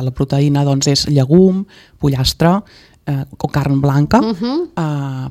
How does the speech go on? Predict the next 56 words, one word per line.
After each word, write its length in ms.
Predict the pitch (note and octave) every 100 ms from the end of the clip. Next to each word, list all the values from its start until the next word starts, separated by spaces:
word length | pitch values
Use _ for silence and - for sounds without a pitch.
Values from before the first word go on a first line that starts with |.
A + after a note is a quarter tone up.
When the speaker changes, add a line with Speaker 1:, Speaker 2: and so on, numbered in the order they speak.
| -
Speaker 1:
peix, 480 | D3+ E3 A#3 - -
Speaker 2:
Ous. 600 | D3+ G#3 A#3 C#4 F#4 -
Speaker 1:
ous, 20 | -
Speaker 2:
Mhm, 140 | A3 -
Speaker 1:
sí? 200 | A3+ C4 - -
Speaker 2:
mhm. 340 | A#3+ F#3+ B3+ E4
Speaker 1:
Eh, 320 | - D#3 D3 C#3
un 140 | E3+
dia 120 | D3+ C#3+
a 20 |
la 60 | C#3
setmana 360 | C#3 C#3+ C#3+
podem 240 | D3 C#3+ C#3
fer 180 | C#3+
carn 240 | C#3 C#3+ C#3
vermella, 420 | C3 C#3+ G3+ D4 - -
val? 220 | D#3+ A#3+ - -
Speaker 2:
Un 80 | E4
dia 40 | F#4
a 0 |
la 60 |
Speaker 1:
Un 60 | D#4
dia 160 | C#4+ A#3+
a 20 |
la 80 | A3
Speaker 2:
setmana. 480 | - G3+ F#3 F#3+ B3
Speaker 1:
setmana. 340 | E3+ F#3 A#3+
Speaker 2:
Parin 280 | C4 D#4+ F#4+
atenció, 400 | D4+ A#3 - G3+
eh? 140 | F#3+ -
Un 260 | E4+ G4+ F4
dia 140 | D4
a 20 |
la 80 | B3+
setmana 340 | G3+ G#3+ F#3+ F3
carn 160 | F3
vermella, 400 | E3 D#3 - A#3 A3+
no 120 | G3
cada 240 | G3 F3 D#3+
dia, 320 | F3+ A3+ A#3
no 120 | G3+
cada 140 | G3+
dia 180 | F3+ E3
tall 220 | D#3+ D3+ D3+
vermell, 400 | E3+ E3+ A#3+ A#3+
un 160 | B3+ A#3+
dia 160 | F#3+
a 40 | E3
la 160 | D3+
setmana. 520 | C#3+ D#3+ D#3+ G3+ C#4 D#4+
Speaker 1:
I 80 | F3+
evitem, 580 | E3+ D#3+ F3 F3+ G#3 - - _ - -
eh, 40 | E3+
aliments 680 | D3+ C#3+ C#3+ D#3 D#3 D#3+ -
processats, 460 | G#3 - C3 C#3
Speaker 2:
Processats. 320 | D3+ C3 -